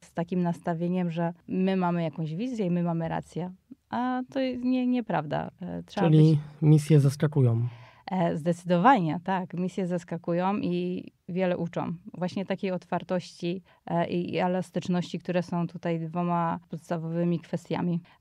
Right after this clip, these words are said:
Speaker 1: E, w Poznaniu jest sporo takich miejsc, gdzie faktycznie można działać na rzecz misji, ale i nie tylko. I nie brakuje tam młodych ludzi, którzy są, e, chętni, żeby oddać swój czas, swoją energię,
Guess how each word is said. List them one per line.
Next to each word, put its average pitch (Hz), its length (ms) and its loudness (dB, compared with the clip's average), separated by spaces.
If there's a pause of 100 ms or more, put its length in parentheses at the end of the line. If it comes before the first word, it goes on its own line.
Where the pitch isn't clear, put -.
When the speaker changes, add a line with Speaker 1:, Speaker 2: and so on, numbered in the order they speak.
Speaker 1:
E, 170 280 2
w 170 100 -8
Poznaniu 185 420 2
jest 180 260 0
sporo 180 600 2 (220)
takich 170 380 -8
miejsc, 170 360 0
gdzie 180 120 -8
faktycznie 175 520 -6
można 185 320 0
działać 220 340 0
na 170 120 0
rzecz 165 240 -6
misji, 170 380 -6
ale 190 200 -2
i 196 40 -2
nie 247 140 2
tylko. 175 460 -2 (500)
I 190 180 -2
nie 208 140 0
brakuje 240 360 0
tam 175 160 0
młodych 160 420 0
ludzi, 165 300 -4
którzy 170 360 -6
są, 165 480 -6
e, 170 300 -6
chętni, 170 540 -4
żeby 165 200 -4
oddać 180 340 -2
swój 196 220 -6
czas, 165 460 -2
swoją 180 340 -4
energię, 175 600 -2